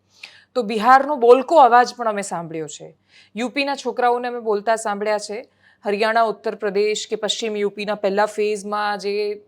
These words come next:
સાવ નબળા આવેલા પરિણામો છે, એ માત્ર વિપક્ષની હોશિયારી નથી, તમારી નાકામી અને નિષ્ફળતા છે. કમનસીબે સૌથી મોટો પ્રશ્ન એ છે કે તમે નેતાઓને તો એ લોકો ભલે do not disturb કહીને નીકળી જાય, પણ તમે એમને મો-, એમને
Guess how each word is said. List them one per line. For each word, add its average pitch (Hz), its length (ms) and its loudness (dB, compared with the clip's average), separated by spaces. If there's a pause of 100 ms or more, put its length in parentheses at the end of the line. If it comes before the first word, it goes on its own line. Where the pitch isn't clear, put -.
સાવ 208 320 0
નબળા 214 260 0
આવેલા 208 300 0
પરિણામો 190 560 -6
છે, 247 340 -10 (340)
એ 208 80 0
માત્ર 220 340 0
વિપક્ષની 254 480 -6
હોશિયારી 233 500 -6
નથી, 247 220 -10
તમારી 220 300 -6
નાકામી 196 500 -6
અને 233 100 -10
નિષ્ફળતા 170 540 -8
છે. - 260 -20 (440)
કમનસીબે 330 580 0
સૌથી 277 360 -2
મોટો 311 260 -8
પ્રશ્ન 302 320 -6
એ 302 100 -8
છે 302 160 -10
કે 302 120 -8
તમે 277 280 -6
નેતાઓને 262 680 2
તો 320 500 0 (400)
એ 226 80 0
લોકો 277 240 2
ભલે 262 200 4
do 294 120 0
not 285 240 2
disturb 240 360 0
કહીને 254 280 -2
નીકળી 233 360 -4
જાય, 196 260 2
પણ 226 220 -6
તમે 240 220 -4
એમને 254 260 -4
મો-, 214 640 0
એમને 247 220 -2